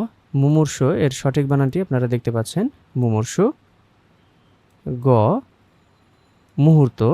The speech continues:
এর সঠিক বানানটি আপনারা দেখতে পাচ্ছেন, মুহূর্ত। দুই, এক কথায় প্রকাশ, আহ, করুন। ক, পঞ্চাশ বছর পূর্ণ হওয়ার উৎসব সুবর্ণ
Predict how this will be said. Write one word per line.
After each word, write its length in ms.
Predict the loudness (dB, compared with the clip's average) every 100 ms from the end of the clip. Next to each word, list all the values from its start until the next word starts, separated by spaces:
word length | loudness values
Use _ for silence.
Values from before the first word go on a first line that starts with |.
| 0
এর 140 | -2 -2
সঠিক 360 | -2 -2 0
বানানটি 520 | 0 0 -2 -4 -4 -4
আপনারা 240 | -2 -2
দেখতে 240 | -4 -4
পাচ্ছেন, 360 | -6 -6 -4 -4
মুহূর্ত। 520 | -2 -2 -2 -2 -2 -2 -8 _ _ _ _ _ _ _ _ _ _ _ _
দুই, 460 | 0 2 2 0 -2
এক 140 | -4 -2
কথায় 300 | 0 2 0
প্রকাশ, 540 | 0 -2 0 0 -2 -4
আহ, 180 | -4
করুন। 480 | -2 -2 0 0 -2 -8 _ _ _ -2
ক, 280 | 0 0 0
পঞ্চাশ 360 | -2 0 0 0
বছর 280 | 0 0 -2
পূর্ণ 320 | -2 0 0
হওয়ার 340 | 2 0 0
উৎসব 480 | -2 -6 -2 0 0 -6
সুবর্ণ 640 | -4 0 2 2 0 -4